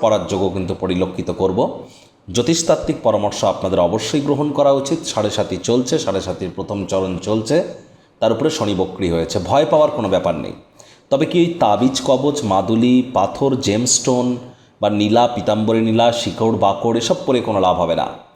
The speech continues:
শনি মহারাজ কর্মফলদাতা, কর্ম করলে তবেই কর্মের ফল পাবেন, কর্ম না করে কর্মের ফল পাবেন কি করে? সঠিক স্থানে, সঠিক পদ্ধতিতে, সঠিক ব্যক্তির সামনে, সঠিক কারণ হেতু, সঠিক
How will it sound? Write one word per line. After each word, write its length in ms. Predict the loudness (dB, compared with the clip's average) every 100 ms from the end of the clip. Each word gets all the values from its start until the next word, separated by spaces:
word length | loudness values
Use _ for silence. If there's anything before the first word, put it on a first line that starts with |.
| _ _ _ -4
শনি 240 | 0 2
মহারাজ 380 | 4 4 4 2
কর্মফলদাতা, 800 | 2 4 2 2 2 2 2 0
কর্ম 400 | 2 2 2 0
করলে 320 | 2 4 4
তবেই 320 | 2 2 2
কর্মের 380 | 2 2 2 -2
ফল 200 | 0 0 0
পাবেন, 260 | 0 -2
কর্ম 340 | 2 2 2 2
না 140 | 0
করে 200 | 0 0
কর্মের 340 | 0 0 0 0
ফল 120 | -2 0
পাবেন 280 | 0 2 0
কি 140 | -2
করে? 280 | -2 -2 -4 -10 -16 -16 -16 -20 -20 -10
সঠিক 440 | 0 0 2 0
স্থানে, 480 | 0 0 -2 0 0
সঠিক 380 | 0 -2 -2 -4 0
পদ্ধতিতে, 640 | 0 0 0 0 0 0
সঠিক 460 | 0 -2 0 -2 -2
ব্যক্তির 320 | -2 -2 -4
সামনে, 500 | -2 0 0 0 -2 -6 -16 -18
সঠিক 380 | -2 0 2 -2 0
কারণ 300 | 0 2 2
হেতু, 400 | 0 2 2 2 0 -12 -16
সঠিক 440 | -12 -2 0 0